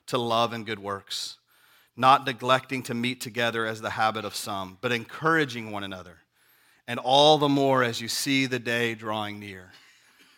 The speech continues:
That we have been given one another, this community of faith, to spur one another on, to encourage one another, and to do that even more and more as the day is drawing near. And guess what? The day is nearer for Christ's return now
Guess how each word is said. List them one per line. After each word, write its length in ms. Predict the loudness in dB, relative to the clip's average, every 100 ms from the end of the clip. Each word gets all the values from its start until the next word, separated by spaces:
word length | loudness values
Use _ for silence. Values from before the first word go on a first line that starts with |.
| _ _ -8
That 100 | -2
we 120 | -2
have 320 | 2 2 2
been 200 | -2 -6
given 500 | 0 0 2 0 0 -4
one 260 | -4 -2 0
another, 460 | 2 2 0 -4
this 200 | -4 -4
community 760 | -2 -2 0 0 2 2 0 -2
of 120 | -8
faith, 600 | -6 -4 -2 -4 -10 -20 _ -20 -6
to 100 | -2
spur 480 | -2 0 6 8 8
one 180 | 6 4
another 300 | 6 4 6
on, 240 | 6 4
to 140 | 2 -4
encourage 560 | -2 2 4 6 4
one 140 | 2 4
another, 480 | 4 4 4 -2 -12 _ _ _ -4
and 80 | -4
to 80 |
do 200 | 6 10
that 160 | 10 8
even 220 | 6 4
more 300 | 4 8 8
and 120 | 8
more 220 | 8 8 8
as 140 | 6
the 100 | 0
day 280 | 4 6 6
is 120 | 4
drawing 380 | 4 6 8 6
near. 220 | 6 6
And 100 | 6
guess 240 | 4 6
what? 160 | 4 4
The 80 | 2
day 320 | 6 8 8
is 160 | 4 4
nearer 400 | 8 10 10 6
for 160 | 0
Christ's 380 | 4 6 6 2
return 420 | -2 2 2 4
now 420 | 4 6 6 6